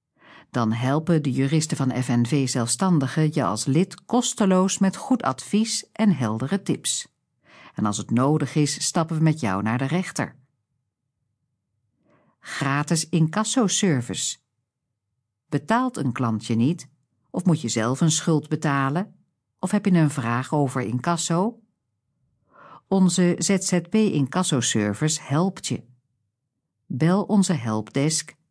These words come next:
nul achtentachtig, nul negen negen, zeven nul drie nul. Onze experts kunnen je meest dringende vragen snel beantwoorden.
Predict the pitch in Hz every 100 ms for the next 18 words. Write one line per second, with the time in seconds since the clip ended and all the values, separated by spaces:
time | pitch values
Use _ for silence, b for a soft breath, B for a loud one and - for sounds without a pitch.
0 | _ 147 151 165 160 151 - 110 104 156
1 | 160 - 160 156 - _ _ - 143 175
2 | 185 185 - 123 110 107 - 127 135 151
3 | 147 156 156 - _ 143 131 151 175 170
4 | 127 117 139 175 - _ - 135 151 233
5 | 208 165 123 - - _ _ _ _ _
6 | _ _ _ _ _ B B B - 202
7 | 151 104 - - 127 139 143 - 151 120
8 | 113 113 147 147 - 160 190 196 175 131
9 | 117 120 - 156 - 220 240 160 90 147
10 | 180 190 139 113 -